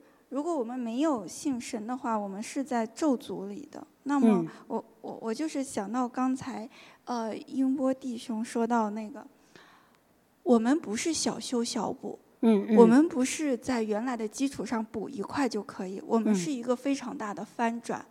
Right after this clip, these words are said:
Speaker 2: 是的。
Speaker 1: 那么我们这个翻转就是，刚才又讲到这个基利新山和以巴路山，我们原本是在以巴路山的，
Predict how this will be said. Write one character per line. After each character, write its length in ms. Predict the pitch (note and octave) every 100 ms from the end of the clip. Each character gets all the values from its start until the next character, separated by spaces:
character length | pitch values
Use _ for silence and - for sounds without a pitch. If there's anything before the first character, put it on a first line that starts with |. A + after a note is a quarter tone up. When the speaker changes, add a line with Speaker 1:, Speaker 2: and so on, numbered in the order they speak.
| - -
Speaker 2:
是 240 | - B3
的。 220 | G3+ F3+ -
Speaker 1:
那 180 | E4 F4+
么 120 | C#4+
我 160 | C4 -
们 140 | A3
这 100 | A#3+
个 140 | C#4+ B3
翻 200 | C#4+ C#4+
转 160 | B3+
就 140 | F#3+ B3+
是， 260 | B3+ A#3+ A3+ - - _ _
刚 180 | C#4 C#4
才 120 | C#4+
又 120 | C4
讲 180 | C4 A3+
到 120 | A3
这 140 | A3 A#3+
个 100 | A3
基 200 | A3 C#4
利 180 | C4+ A3
新 240 | - B3+
山 220 | C4 B3
和 120 | C4
以 120 | G#3 -
巴 200 | A3 A#3+
路 160 | A#3+
山， 280 | - - - - - -
我 100 | B3
们 140 | A#3+ A#3
原 160 | A3+ D4
本 140 | C4
是 160 | C4 G#3+
在 280 | G#3+ G3+ - _
以 120 | A#3
巴 180 | A3 A3
路 160 | A#3+ G#3+
山 280 | - G3+
的， 120 | -